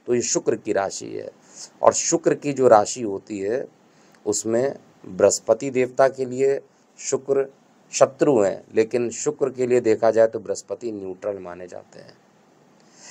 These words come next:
इसी तरीके से बृहस्पति देवता जो हैं बुध को भी शत्रु मानते हैं, लेकिन बुध देवता बृहस्पति को कहते हैं कि वो न्यूट्रल है। तो देवता से किसी की भी दुश्मनी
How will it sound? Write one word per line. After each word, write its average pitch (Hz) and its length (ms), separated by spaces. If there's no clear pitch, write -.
इसी 120 160
तरीके 131 360
से 160 160
बृहस्पति 117 560
देवता 120 360
जो 123 200
हैं 135 340
बुध 131 240
को 139 180
भी 135 300
शत्रु 123 360
मानते 101 420
हैं, 101 140
लेकिन 113 260
बुध 123 240
देवता 113 440
बृहस्पति 107 520
को 113 160
कहते 110 360
हैं 123 100
कि 127 140
वो 131 200
न्यूट्रल 101 540
है। 92 100
तो 175 160
देवता 123 600
से - 140
किसी 143 340
की 151 160
भी 160 180
दुश्मनी 123 840